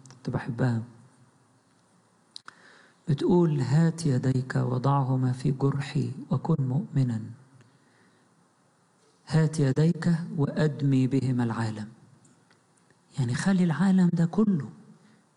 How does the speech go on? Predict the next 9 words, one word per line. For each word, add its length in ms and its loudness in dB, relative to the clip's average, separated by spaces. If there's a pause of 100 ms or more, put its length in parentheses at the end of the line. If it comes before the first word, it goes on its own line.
(400)
يشوف 340 0
أنا 200 2
حبيته 500 -2
قد 200 -8
إيه، 200 0 (580)
أدمي 320 2
بهما 380 0
العالم، 420 -10 (1200)
بس 60 2